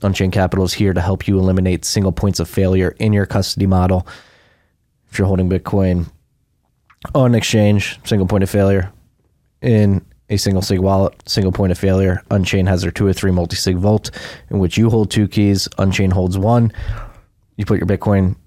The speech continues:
in the vault and it's secured by multi-sig. It's a beautiful thing. They have a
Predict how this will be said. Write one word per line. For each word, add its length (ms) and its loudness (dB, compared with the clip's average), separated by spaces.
in 120 2
the 60 4
vault 500 0
and 100 -4
it's 100 -4
secured 300 -2
by 100 2
multi-sig. 800 -2
It's 100 -18
a 40 -20
beautiful 300 -2
thing. 380 -2
They 80 -2
have 100 0
a 100 0